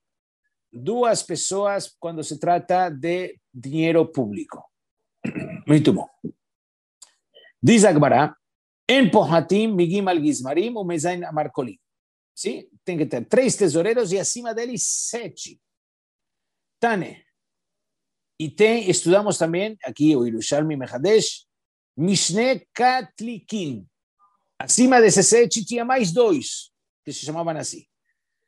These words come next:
E isso que tá escrito no versículo, Ada Udichtiv, agora vamos ver um versículo, vamos ver um versículo de Divrei Yamim, que tem dez nomes. E os primeiros três são os Gizvarim, e os últimos sete são os Marcolim, mesmo que o Pasuk não diz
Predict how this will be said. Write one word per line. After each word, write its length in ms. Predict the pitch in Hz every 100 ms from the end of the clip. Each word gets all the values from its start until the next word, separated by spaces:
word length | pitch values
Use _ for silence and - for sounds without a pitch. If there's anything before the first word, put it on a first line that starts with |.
| _ _
E 120 | 185 262
isso 200 | 247 202
que 80 |
tá 100 | 196
escrito 320 | 196 - 220 202
no 140 | 180
versículo, 640 | 160 131 214 185 226 226 - _ _ _ _ _
Ada 260 | 196 233 208
Udichtiv, 540 | 170 - 180 220 175 _ _
agora 220 | 160 202
vamos 260 | 202 185 180
ver 100 | 190
um 100 | 180
versículo, 600 | 156 139 180 175 208 220
vamos 240 | 180 175 147
ver 100 | 175
um 80 |
versículo 380 | 147 139 190 185
de 80 | 151
Divrei 200 | 160 165
Yamim, 320 | 143 135 151 - _ _ _ _ _ _ _ _ _ -
que 100 | 147
tem 140 | 214
dez 240 | 240 233
nomes. 640 | 165 156 123 90 - - _ _ _ _ _ _ -
E 100 | 156
os 100 | 160
primeiros 420 | - 208 254 233
três 440 | - 240 233 214
são 200 | - 214 196
os 140 | 156
Gizvarim, 520 | 139 135 131 135 185 262 _ _ _ _ _ _ _
e 120 | - 139
os 100 | 143
últimos 380 | 202 220 233
sete 460 | - 262 233 - 208
são 200 | - 208
os 100 | 165
Marcolim, 460 | 180 170 175 156 110
mesmo 340 | 131 165 156
que 60 | 139
o 40 |
Pasuk 320 | 147 - 151
não 140 | 156 151
diz 420 | 135 101 -